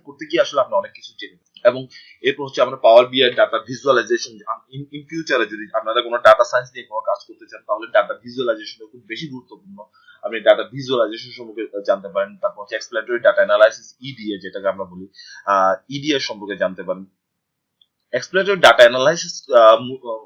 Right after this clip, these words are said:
অনেকে প্রশ্ন আসতে পারে ইডিএ শব্দটা কি? এক্সপ্লেনেটরি ডেটা অ্যানালাইসিস মূলত হচ্ছে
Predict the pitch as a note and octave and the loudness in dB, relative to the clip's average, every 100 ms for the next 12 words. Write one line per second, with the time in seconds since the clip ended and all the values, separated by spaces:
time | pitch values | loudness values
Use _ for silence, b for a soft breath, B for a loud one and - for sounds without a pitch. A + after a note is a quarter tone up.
0 | - A#2+ D#3 C#3 C#3 C#3 - C3 A#2+ B2+ | -12 -12 -12 -16 -12 -12 -6 2 2 0
1 | C#3 C3+ C3+ - B2 B2 A2+ B2 B2+ - | -10 -8 -8 -8 -6 -6 -6 -8 -10 -10
2 | E3+ F3 D#3 A#2+ B2 C#3 D3 C#3+ C#3 C#3+ | -8 -2 -2 -2 -4 -6 -16 -20 -18 -18
3 | _ C#3 A2 | _ -20 -20